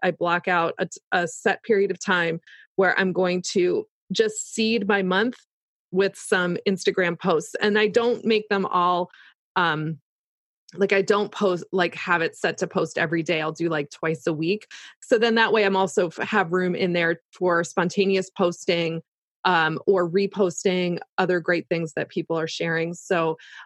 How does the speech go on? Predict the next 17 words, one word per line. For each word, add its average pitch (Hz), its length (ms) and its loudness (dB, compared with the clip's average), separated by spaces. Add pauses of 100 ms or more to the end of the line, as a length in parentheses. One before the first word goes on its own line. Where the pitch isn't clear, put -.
um, 175 320 2 (260)
so, 208 160 2
but 214 180 0
that 233 200 2
way, 240 140 2
at 196 80 0
least 240 260 -2
I 208 120 2
know 190 320 2
that 180 260 -2 (140)
I'm 190 120 0
not 185 180 0
gonna 180 180 -2
be 180 120 -2
social 180 360 -2
media 175 300 0
dark 170 380 0